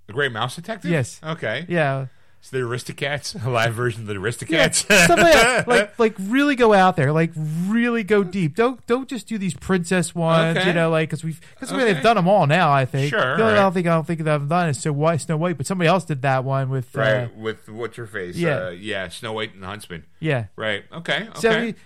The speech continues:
Speaker 2: so, you know, I'm like, I'm like, go, go deep. You know, like, they did the one hundred one Dalmatians. Why not? Like,
Speaker 1: Sure,
Speaker 2: you
Speaker 1: you're
Speaker 2: know.
Speaker 1: absolutely right. Um,
Speaker 2: And they're doing that again, apparently. They're doing that
Speaker 1: Yeah, with Emma Stone, I think.
Speaker 2: Yeah.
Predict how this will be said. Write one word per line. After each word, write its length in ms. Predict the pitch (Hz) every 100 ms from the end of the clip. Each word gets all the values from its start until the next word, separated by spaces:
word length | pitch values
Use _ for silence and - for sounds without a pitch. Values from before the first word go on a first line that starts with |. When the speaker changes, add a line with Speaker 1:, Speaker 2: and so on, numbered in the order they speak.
| -
Speaker 2:
so, 160 | -
you 220 | 240 226
know, 160 | 220 214
I'm 120 | 202
like, 220 | 202 208
I'm 140 | 120 190
like, 240 | 196 175
go, 160 | 220 254
go 340 | 196 160 262
deep. 380 | 196 233 127 -
You 80 | 175
know, 180 | 165 160
like, 320 | 160 165 -
they 100 | 196
did 160 | 190 262
the 80 | 240
one 120 | 220
hundred 220 | 214 220
one 220 | 196 202
Dalmatians. 640 | 180 185 175 220 185 175 - -
Why 240 | 294 320 330
not? 340 | 320 156 -
Like, 260 | 156 180 160
Speaker 1:
Sure, 500 | - - - 320 311
Speaker 2:
you 60 |
Speaker 1:
you're 60 | 233
Speaker 2:
know. 60 | 190
Speaker 1:
absolutely 380 | 175 175 196 196
right. 220 | 156 110 - - - - -
Um, 340 | 175 175 165 - - -
Speaker 2:
And 80 | 165
they're 80 | 170
doing 180 | 240 247
that 160 | 208
again, 300 | 165 147 240
apparently. 460 | 196 147 123 127 143
They're 120 | 143
doing 220 | 135 147
that 100 | 147
Speaker 1:
Yeah, 140 | 156 147
with 180 | 127
Emma 220 | 127 127 110
Stone, 240 | 151 131
I 20 |
think. 200 | 95 98
Speaker 2:
Yeah. 180 | 165 127